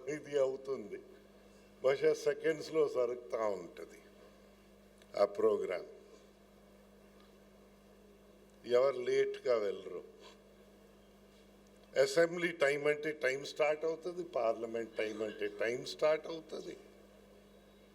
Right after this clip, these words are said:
అయితే మనకి అహం పెంచుతుంటుంటాం. ఎందుకు?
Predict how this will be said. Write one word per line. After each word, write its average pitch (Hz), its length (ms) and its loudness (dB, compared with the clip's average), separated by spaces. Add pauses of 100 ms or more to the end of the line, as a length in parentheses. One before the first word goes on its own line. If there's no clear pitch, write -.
(2500)
అయితే 156 640 4 (2250)
మనకి 139 520 2
అహం 180 680 2 (140)
పెంచుతుంటుంటాం. 156 1160 -2
ఎందుకు? 151 600 -2